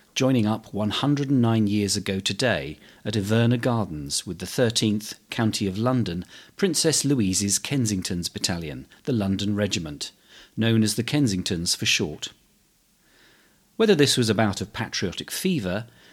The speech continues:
the opportunity for adventure abroad, or a bit of a change from daily work is hard to know. After all,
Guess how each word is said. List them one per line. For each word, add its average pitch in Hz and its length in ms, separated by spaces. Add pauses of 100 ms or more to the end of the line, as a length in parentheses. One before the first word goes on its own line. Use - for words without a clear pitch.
the 120 140
opportunity 107 580
for 95 180
adventure 104 520
abroad, 95 560 (340)
or 214 140
a 190 60
bit 131 160
of 107 60
a 101 40
change 104 440
from 95 120
daily 95 320
work 95 360
is - 120
hard 90 320
to 92 80
know. 90 380 (760)
After 139 280
all, 87 280